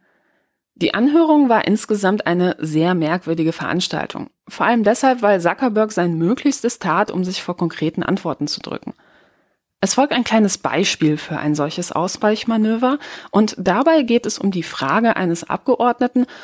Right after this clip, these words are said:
ob die U S A ein Gesetz zum Schutz von Minderjährigen vor Werbetracking einführen sollten.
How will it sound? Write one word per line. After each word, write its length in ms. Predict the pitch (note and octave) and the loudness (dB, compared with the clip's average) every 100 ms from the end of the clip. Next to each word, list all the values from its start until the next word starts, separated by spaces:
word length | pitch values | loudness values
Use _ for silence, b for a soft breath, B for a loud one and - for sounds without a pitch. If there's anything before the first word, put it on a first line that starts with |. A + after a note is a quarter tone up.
| B B | B B
ob 180 | A3+ | -2
die 160 | - C#4+ | 0 0
U 140 | A#3+ | 2
S 180 | F#3+ F#3 - | 2 0 -2
A 180 | E3 A3+ | 0 2
ein 240 | - F3+ | 2 0
Gesetz 560 | D#3+ D#3 C#3+ - - - | 0 0 -2 -2 -4 0
zum 160 | G3 | 0
Schutz 400 | F3+ - E3+ - | 0 -4 -6 -6
von 240 | - F#3 E3+ | -2 0 2
Minderjährigen 720 | F#3 C4+ B3+ A#3 A#3 A#3 A3+ | 4 4 4 4 4 2 2
vor 240 | - F#3+ | -2 0
Werbetracking 760 | D3+ G3 G3 - D#3 - D3 - | 2 2 0 -2 -4 -2 -4 -4
einführen 520 | C3 D3+ - C#3 - | -6 -8 -6 -4 -4
sollten. 440 | C3 A2 - - | -6 -6 -8 -14